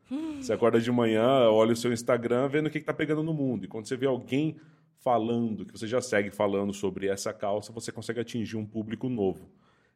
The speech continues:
Speaker 2: E ele tá falando sobre esse trabalho, principalmente de usar a confiança que a audiência tem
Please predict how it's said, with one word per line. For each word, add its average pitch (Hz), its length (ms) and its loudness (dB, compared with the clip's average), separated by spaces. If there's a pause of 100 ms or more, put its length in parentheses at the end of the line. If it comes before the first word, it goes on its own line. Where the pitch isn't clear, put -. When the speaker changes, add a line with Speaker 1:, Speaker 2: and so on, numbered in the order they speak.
Speaker 2:
E 104 60 -6
ele 107 100 0
tá 123 100 2
falando 127 280 0
sobre 131 220 0
esse 131 120 -6
trabalho, 113 420 4
principalmente 113 600 -4
de 110 120 -6
usar 110 560 -2 (280)
a 98 100 -2
confiança 127 500 0
que - 120 2
a - 20 8
audiência 117 400 2
tem 117 460 -2